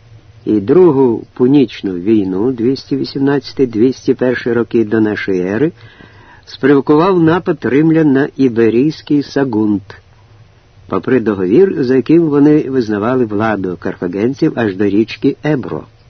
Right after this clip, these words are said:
Ганнібал тоді дійшов аж до римських брам, роздмухавши загальний конфлікт, у якому йшлося про стратегічний контроль над Центральним Середземномор'ям. Сиракузи були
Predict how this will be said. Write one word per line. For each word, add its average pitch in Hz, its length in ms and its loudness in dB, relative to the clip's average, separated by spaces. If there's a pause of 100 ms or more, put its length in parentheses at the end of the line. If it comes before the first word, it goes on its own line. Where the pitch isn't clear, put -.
(1400)
Ганнібал 135 640 2
тоді 139 280 0
дійшов 147 480 0
аж 127 180 -2
до 120 140 0
римських 131 520 0
брам, 117 440 -2 (500)
роздмухавши 127 880 0
загальний 123 520 0
конфлікт, 120 680 -2 (460)
у 85 60 -2
якому 113 340 0
йшлося 110 440 -2
про 95 240 -6
стратегічний 104 720 -4
контроль 104 420 -2
над 101 240 -4
Центральним 117 680 -2
Середземномор'ям. 107 960 -2 (640)
Сиракузи 185 480 2
були 165 400 4